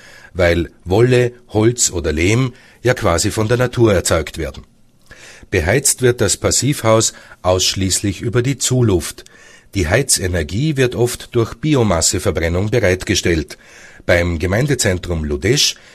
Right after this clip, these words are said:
geschieht das durch die nahegelegene Hackschnitzelanlage, die auch andere öffentliche Gebäude im Umkreis versorgt,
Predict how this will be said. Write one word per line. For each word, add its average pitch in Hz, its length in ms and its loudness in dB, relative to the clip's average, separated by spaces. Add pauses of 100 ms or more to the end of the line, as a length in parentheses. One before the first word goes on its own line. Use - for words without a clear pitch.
(140)
geschieht 156 380 0
das 143 180 2
durch 117 220 0
die 107 140 -2
nahegelegene 98 800 0
Hackschnitzelanlage, 82 1160 -2 (380)
die 113 120 4
auch 110 140 2
andere 117 400 0
öffentliche 98 680 -2
Gebäude 90 480 0
im 82 140 -2
Umkreis 101 600 -2
versorgt, 90 580 0